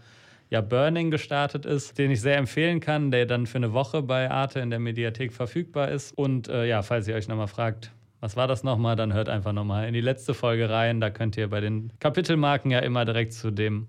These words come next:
Part springen, den ihr hören wollt. Aber auch im März gibt's zwei sehr große Empfehlungen. Und eine ist, äh, Cachet von Michael Haneke, der am neunzehnten März bei Arte startet.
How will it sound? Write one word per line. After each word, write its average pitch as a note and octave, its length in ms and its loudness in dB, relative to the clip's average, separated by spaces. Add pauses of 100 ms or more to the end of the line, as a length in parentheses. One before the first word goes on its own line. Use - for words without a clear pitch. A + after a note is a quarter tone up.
Part A#2 280 0
springen, A#2 460 -2
den A2 140 -2
ihr G#2+ 140 0
hören D3+ 300 -2
wollt. E3+ 280 -4 (1040)
Aber D#3 240 4
auch F3 140 2
im D3+ 120 4
März E3+ 360 2
gibt's - 400 -2 (160)
zwei D3 680 2
sehr C3+ 280 2
große D3+ 380 0
Empfehlungen. E3+ 760 0 (400)
Und C3 200 0
eine C#3 360 2
ist, - 380 -4
äh, A#2 240 0
Cachet C3+ 800 -2
von A2 560 -4
Michael A#2 440 0
Haneke, D3 580 0 (500)
der A#2+ 140 0
am A#2 100 0
neunzehnten C3+ 600 0
März C#3 360 -2
bei C#3 200 0
Arte C#3 300 0
startet. C#3+ 560 -6